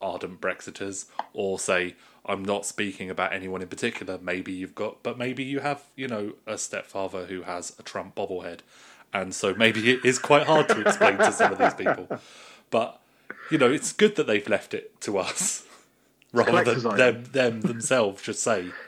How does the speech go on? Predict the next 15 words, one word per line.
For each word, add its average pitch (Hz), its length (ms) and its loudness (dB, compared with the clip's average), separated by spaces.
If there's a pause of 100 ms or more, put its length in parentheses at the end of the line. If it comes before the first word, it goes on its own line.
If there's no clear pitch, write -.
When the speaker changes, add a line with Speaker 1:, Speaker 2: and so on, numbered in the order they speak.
(160)
Speaker 1:
"No, 104 180 2
don't 101 180 0
do 101 120 0
it. 87 160 -4
It's - 100 -4
stupid." 90 380 -8 (720)
Speaker 2:
It's 220 180 2
just, - 240 0
it's 202 160 0
been, 220 280 2
it's, - 420 -2
it's 185 160 2
been 202 260 2
the, 180 260 2
um, 131 580 -2